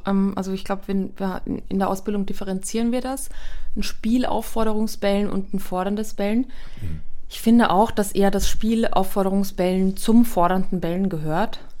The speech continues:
Speaker 2: Ja.
Speaker 1: Gibt's halt Unterschiede zu,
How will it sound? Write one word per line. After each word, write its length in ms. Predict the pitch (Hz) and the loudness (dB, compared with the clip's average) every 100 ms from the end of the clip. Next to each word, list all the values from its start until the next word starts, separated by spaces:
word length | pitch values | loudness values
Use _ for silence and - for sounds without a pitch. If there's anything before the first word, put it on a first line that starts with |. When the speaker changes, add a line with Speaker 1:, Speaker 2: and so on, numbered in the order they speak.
| - - 98 | -8 -6 -6
Speaker 2:
Ja. 80 | 87 - - - | -6 -8 -8 -4
Speaker 1:
Gibt's 240 | 196 - | -4 0
halt 220 | 190 175 | 0 0
Unterschiede 600 | - 208 220 202 220 214 | 2 2 2 0 0 0
zu, 420 | 208 196 190 190 | 0 2 2 2